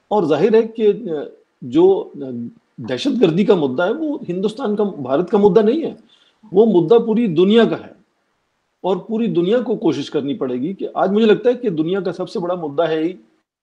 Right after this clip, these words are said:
दहशतगर्दी का, गरीबी का और बीमारी का और अनपढ़ता का।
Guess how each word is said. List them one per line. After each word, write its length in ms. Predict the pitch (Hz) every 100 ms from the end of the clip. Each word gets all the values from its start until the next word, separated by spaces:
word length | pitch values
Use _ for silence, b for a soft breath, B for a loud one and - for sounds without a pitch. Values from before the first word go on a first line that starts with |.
| _ _ _ _ -
दहशतगर्दी 720 | 117 156 175 175 190 165 185
का, 180 | 214 214 - -
गरीबी 400 | 123 139 156 165
का 120 | 165 190
और 100 | 131
बीमारी 380 | 131 120 113
का 200 | 110 113 -
और 140 | 139
अनपढ़ता 420 | 151 139 131 113
का। 180 | 113 -